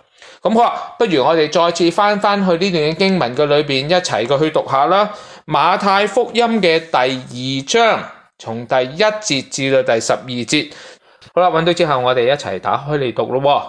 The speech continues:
OK？好，馬太福音第二章一至到第十二節。當希律王的時候，耶穌生在猶太的伯利恆。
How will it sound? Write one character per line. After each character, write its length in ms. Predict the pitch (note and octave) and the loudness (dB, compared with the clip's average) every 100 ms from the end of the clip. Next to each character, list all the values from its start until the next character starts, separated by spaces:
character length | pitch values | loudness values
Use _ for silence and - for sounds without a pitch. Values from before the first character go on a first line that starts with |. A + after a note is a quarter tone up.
| - _ _ | -12 _ _
OK？ 260 | - A3+ D4 - _ _ - - _ - | -2 -2 -2 -10 _ _ -20 -20 _ -4
好， 80 | D#3+ - - | -4 -4 -4
馬 120 | C3+ | 0
太 100 | D3 | 0
福 120 | D3+ | 2
音 200 | F#3+ G3 | 2 2
第 80 | F3 | 0
二 220 | C3+ C3 | -2 -2
章 340 | C3+ F3 F3 F3 | 0 2 2 0
一 40 | E3 D#3 - | -2 -2 -6
至 240 | - A#2+ G#2+ | -10 -4 -2
到 160 | G#2+ G2 | -2 -2
第 60 | |
十 100 | F2 | -2
二 60 | F2+ | -6
節。 360 | F#2+ F#2+ A#2+ - - _ _ _ - - - - - - | -6 -4 -4 -6 -20 _ _ _ -20 -20 -20 -20 -10 0
當 300 | C4 C4+ C4+ | 2 2 0
希 220 | C4+ C#4 | 2 2
律 100 | G#3+ F#3 | 2 0
王 300 | B2+ G#2+ A2+ | 0 2 0
的 120 | C#3 G3 | -2 -4
時 460 | - - G#2 G2 A2 | -4 -6 -6 -4 -2
候， 420 | B2+ A#2+ A#2 A#2 - - - - | 0 2 0 -2 -10 -20 -12 -2
耶 180 | C3+ | 0
穌 260 | C#3+ B3 B3 | 2 0 0
生 320 | A#3+ B3 B3 | 0 0 0
在 100 | A3+ D3+ D3 D3 C#3+ C#3+ - | 2 2 4 2 -2 -8 -4
猶 360 | C3 A#2+ A2+ C3 | 0 2 0 -2
太 360 | - F3+ E3 E3+ | -2 0 0 2
的 160 | G#3+ G#3 - - | -2 -2 -8 -2
伯 260 | D3+ C3 - | 0 0 -2
利 160 | B2 G#2+ | -2 0
恆。 160 | A#2 | -2